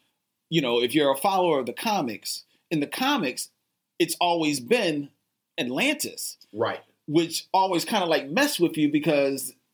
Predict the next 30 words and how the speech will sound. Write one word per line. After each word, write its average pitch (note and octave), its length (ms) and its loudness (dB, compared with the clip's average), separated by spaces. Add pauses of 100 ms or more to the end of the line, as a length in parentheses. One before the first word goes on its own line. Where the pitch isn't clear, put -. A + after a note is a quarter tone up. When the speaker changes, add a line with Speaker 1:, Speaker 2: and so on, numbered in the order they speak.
(220)
Speaker 1:
you D#3 100 2
know, B2+ 120 2
D B2+ 220 0
C G#3+ 280 0
Comics B2 420 -4
has A#2+ 260 -2
Aquaman A#2+ 640 0
who B2+ 140 -2
lives A#2 360 2
in G2 320 -4 (200)
Atlantis. G#2+ 720 -4
Speaker 2:
Right. G2+ 220 2 (120)
Speaker 1:
And C3+ 160 0
then C#3+ 140 0
Namor G3 360 2
lives A2 200 -2
in G#2 100 -8
Atlantis. F#2+ 480 -16
Speaker 2:
Right. G#2 320 -2
Speaker 1:
Now, D3+ 160 2
I G3+ 140 4
don't G#3 200 0
know F3+ 320 2
whether D3 340 0
or C#3 60 -2
not C3 260 -4
they've, C3 320 -4 (800)
<coughs> - 60 4 (800)
where C3+ 260 2
they, C3 340 0